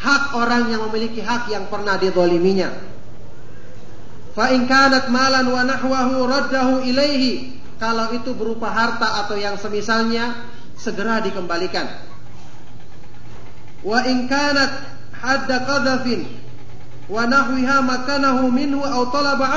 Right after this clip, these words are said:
afwahu. Kalau itu berupa hukuman tuduhan, menuduh tanpa, eh, dalil yang benar, tanpa alasan yang benar,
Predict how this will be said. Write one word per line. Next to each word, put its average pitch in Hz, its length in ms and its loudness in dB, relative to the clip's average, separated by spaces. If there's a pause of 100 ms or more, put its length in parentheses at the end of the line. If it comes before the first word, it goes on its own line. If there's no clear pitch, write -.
afwahu. 262 360 2 (600)
Kalau 226 400 2
itu 247 160 -2
berupa 240 800 -2 (640)
hukuman 226 720 0
tuduhan, 226 640 0 (880)
menuduh 233 320 0
tanpa, 208 720 -2 (640)
eh, - 200 -6 (120)
dalil 214 320 2
yang 208 160 2
benar, 196 320 0
tanpa 190 320 -2
alasan 190 320 -2
yang 185 160 -2
benar, 185 560 -2